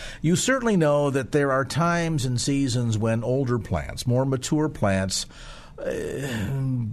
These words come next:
begin facing some growth challenges. Uh, seemingly no matter how much water you feed them or how oftentimes you, uh, turn them to make sure they're facing the light, uh, their leaves begin to get yellowed.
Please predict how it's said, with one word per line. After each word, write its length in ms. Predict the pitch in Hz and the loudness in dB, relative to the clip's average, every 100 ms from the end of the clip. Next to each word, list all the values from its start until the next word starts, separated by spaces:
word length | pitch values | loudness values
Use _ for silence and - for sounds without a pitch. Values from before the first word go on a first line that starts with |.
| 120 | -2
begin 480 | 139 127 156 147 | 0 2 2 2
facing 540 | 143 135 135 123 131 123 | 2 2 0 2 2 2
some 220 | - 113 | 2 2
growth 540 | 92 87 82 - - - - | 2 0 -4 -10 -16 -12 -6
challenges. 920 | - 52 - - 50 - - - - | -6 -6 -10 -12 -12 -14 -12 -10 -8
Uh, 280 | 87 85 101 | -8 -8 -8
seemingly 480 | - 123 123 117 | -2 0 2 2
no 120 | 110 107 | 0 0
matter 300 | 107 104 104 | -2 -2 -2
how 140 | 110 | -2
much 260 | 107 101 90 | -2 -4 -2
water 380 | 92 110 107 104 | 0 2 0 0
you 260 | 98 101 | 0 0
feed 360 | 98 107 104 95 | -2 0 0 0
them 320 | 95 101 104 | 0 0 0
or 180 | 92 95 | 0 0
how 160 | 92 | 0
oftentimes 760 | 90 95 - 92 92 92 92 92 | 0 -2 0 0 0 0 0 0
you, 140 | 95 95 - - - | -2 -4 -10 -14 -8
uh, 180 | - 80 | -2 -2
turn 320 | - 127 117 101 | 0 2 4 4
them 160 | 101 | 2
to 60 | 104 | 2
make 220 | 95 95 | 2 0
sure 200 | - 98 | -2 -2
they're 240 | 95 95 - - - | 0 -2 -4 -14 -20
facing 460 | - 98 90 101 | -2 -2 0 -2
the 80 | 85 | -2
light, 440 | 78 69 78 - - | -2 -2 -4 -6 -6
uh, 140 | 82 | -4
their 180 | 82 90 | -2 0
leaves 420 | 95 104 101 101 | 0 0 0 -2
begin 460 | 95 98 95 98 92 | -2 0 2 2 0
to 160 | - | -2
get 220 | 85 80 | -6 -6
yellowed. 640 | 76 95 98 90 98 110 | -4 -2 0 0 -2 -2